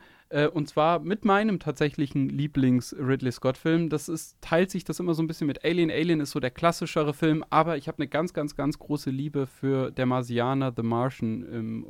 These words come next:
englischen Original. Der ist gar nicht so alt, der kam zweitausendfünfzehn raus und war damals auch für ein paar Od-, Oscars nominiert.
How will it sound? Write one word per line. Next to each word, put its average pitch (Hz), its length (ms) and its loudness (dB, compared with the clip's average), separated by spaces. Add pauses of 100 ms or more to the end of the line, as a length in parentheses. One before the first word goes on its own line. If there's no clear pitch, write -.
englischen 117 360 -8
Original. 117 420 -2 (300)
Der 135 100 2
ist 196 120 -4
gar 202 120 -2
nicht 220 120 -4
so - 160 -8
alt, 151 400 -4
der 135 100 -6
kam 156 600 -4
zweitausendfünfzehn 165 800 0
raus 127 260 0
und 143 100 -2
war 143 100 2
damals 185 320 -2
auch 151 180 -6
für - 160 -6
ein 143 100 -6
paar - 320 -6
Od-, - 220 -12 (120)
Oscars - 340 -6
nominiert. 123 520 0